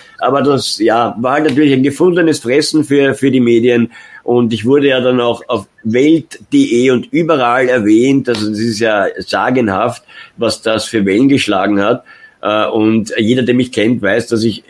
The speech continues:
mit Homophobie so gar nichts am Hut habe. Ja, und ganz im Gegenteil, ich, äh, als, äh, musikalisch als auch Mensch mich immer für Minderheiten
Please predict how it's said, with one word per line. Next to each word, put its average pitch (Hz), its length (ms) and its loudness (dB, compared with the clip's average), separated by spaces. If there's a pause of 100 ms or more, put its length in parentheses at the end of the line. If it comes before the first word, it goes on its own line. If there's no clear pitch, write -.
mit 107 340 -2
Homophobie 113 540 0
so 113 160 -2
gar 117 260 -2
nichts 160 280 0
am 101 120 0
Hut 101 280 0
habe. 98 420 0 (420)
Ja, 117 320 -2 (240)
und 98 100 -8
ganz 120 220 0
im 117 100 2
Gegenteil, 110 540 0
ich, 117 140 -2
äh, 113 100 2 (540)
als, 104 240 0
äh, - 600 -8
musikalisch 113 720 0
als 113 120 0
auch 107 120 0
Mensch 104 300 0
mich 131 220 -2
immer 160 220 2
für 139 140 0
Minderheiten 127 880 0